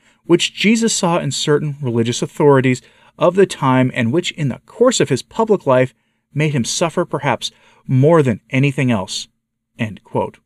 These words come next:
All of that, strictly speaking, is true. Where the logic falls apart is claiming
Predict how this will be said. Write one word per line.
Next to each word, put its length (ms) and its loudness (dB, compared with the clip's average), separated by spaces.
All 260 4
of 120 2
that, 300 -8
strictly 340 -12
speaking, 400 -6
is 100 -12
true. 280 -4
Where 240 4
the 80 4
logic 300 2
falls 220 2
apart 300 0
is 80 -2
claiming 460 2